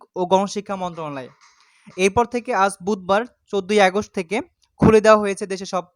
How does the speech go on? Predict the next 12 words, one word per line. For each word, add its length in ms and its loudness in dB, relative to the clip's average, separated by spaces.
প্রাথমিক 340 -2
বিদ্যালয়। 340 -8
অর্থাৎ 380 0
আমাদের 380 2
দেশের 320 0
জেলা, 320 2
উপজেলা 380 0
এবং 180 -4
সর্বস্তরের 920 2
প্রাথমিক 420 0
বিদ্যালয়গুলো 520 -2
আজ 160 4